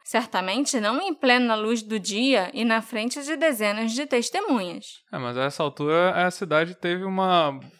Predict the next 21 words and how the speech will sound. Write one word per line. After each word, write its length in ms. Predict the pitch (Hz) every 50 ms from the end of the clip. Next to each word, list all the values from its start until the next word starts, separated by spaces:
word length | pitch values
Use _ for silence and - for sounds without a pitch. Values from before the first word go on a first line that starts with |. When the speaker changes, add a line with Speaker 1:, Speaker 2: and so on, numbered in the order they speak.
| _
Speaker 2:
um 140 | - 143 139
ótimo 400 | 131 139 - - - 196 190 180
professor 720 | 180 185 185 180 - 196 165 - - - 143 147 156 156 - -
de 220 | 143 131 135 139 -
como 260 | - 143 143 151 160
sair 220 | - - 165 160
impune, 420 | 160 151 - - 135 139 131 127 123
né? 240 | 123 127 143 156 - -
De 160 | 135 127 131
um 40 | -
Speaker 1:
Exatamente. 920 | 480 359 254 240 180 202 - - 262 466 554 466 294 240 247 - - - - _
Speaker 2:
Sabia 360 | - - 147 143 139 151 160 165
exatamente 560 | 160 185 196 - 226 208 196 202 196 - 196
o 20 |
que 140 | - - 190
fazer, 680 | - - 190 175 160 156 160 170 185 202 208 202 202 208
como 200 | - - 180 180
se 80 | 180 -
comportar. 640 | 180 170 175 339 - - 508 330 254 151 160 175
Speaker 1:
Não, 20 | 180
e 380 | 269 285 294 294 294 294 277